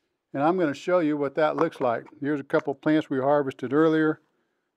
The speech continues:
This is all seeds in here. That is all Lovelock lettuce seeds. Lovelock is an heirloom. It's, uh, got great characteristics to it,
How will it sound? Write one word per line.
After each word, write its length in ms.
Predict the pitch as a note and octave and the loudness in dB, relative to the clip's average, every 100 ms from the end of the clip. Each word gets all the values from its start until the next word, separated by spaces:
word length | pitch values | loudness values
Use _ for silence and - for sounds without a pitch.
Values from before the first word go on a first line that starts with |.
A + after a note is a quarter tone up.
| _ | _
This 220 | E3 F#3 | -4 -2
is 100 | C#3 | 0
all 300 | C3+ F3 F#3 | 4 6 4
seeds 640 | C#3+ - G3 F#3 A2+ - - _ | 0 -4 -2 -4 -8 -14 -20 _
in 140 | C#3 B2+ | -6 -4
here. 340 | A#2+ A#2+ B2 _ _ _ _ _ _ _ | -2 -4 -6 _ _ _ _ _ _ _
That 120 | D#3+ | -2
is 140 | C#3+ C3+ | -2 -2
all 420 | D#3+ E3+ F3+ F3 | 2 6 6 6
Lovelock 540 | D#3+ E3+ E3 D#3+ D#3 | 4 4 6 4 4
lettuce 280 | D#3 D#3 C#3+ | 2 0 0
seeds. 260 | - A#2+ A#2 | -4 -6 -2
Lovelock 440 | D3+ E3 E3 D3 | 0 2 2 2
is 140 | C#3 A#2+ | -2 -4
an 160 | C#3 | -4
heirloom. 600 | D#3+ E3 F3+ F#3 F#3 F#3+ E3+ _ _ _ _ _ _ _ _ _ | 2 2 4 2 0 -4 -8 _ _ _ _ _ _ _ _ _
It's, 320 | - B2+ B2+ - | -4 -4 -2 2
uh, 260 | C#3 A#2+ | 2 2
got 420 | A#2+ C3 C#3 C#3+ | 2 -2 -2 -10
great 560 | - C#3 E3 E3 D#3+ _ | -8 -2 0 0 -4 _
characteristics 800 | - E3 - C#3+ E3 - E3 - | -2 0 0 -2 -2 -2 -8 -6
to 240 | - E3 | -2 0
it, 80 | E3 | -2